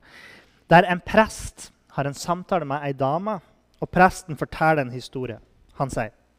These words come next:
Jeg hørte det samme for lenge siden fra en doktor.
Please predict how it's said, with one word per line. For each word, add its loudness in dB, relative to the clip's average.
Jeg 8
hørte 8
det 2
samme -2
for -4
lenge -2
siden 0
fra 2
en 0
doktor. -2